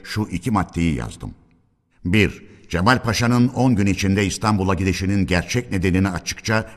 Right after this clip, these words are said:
ve tez elden bildirmenizi. İki, sizin her ne olursa olsun oradaki birliklerin başından ayrılmanız uygun değildir.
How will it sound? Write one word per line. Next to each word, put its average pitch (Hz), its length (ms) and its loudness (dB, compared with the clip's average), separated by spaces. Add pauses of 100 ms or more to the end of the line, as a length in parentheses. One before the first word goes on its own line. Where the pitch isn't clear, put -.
ve 90 180 -2
tez 117 240 2
elden 87 400 2
bildirmenizi. 71 600 -2 (840)
İki, - 520 0 (260)
sizin 107 460 0
her 98 280 0
ne 107 40 4
olursa 101 420 0
olsun 98 400 0 (220)
oradaki 110 440 0
birliklerin 92 520 0
başından 92 400 0
ayrılmanız 92 680 0
uygun 85 380 0
değildir. 67 360 -2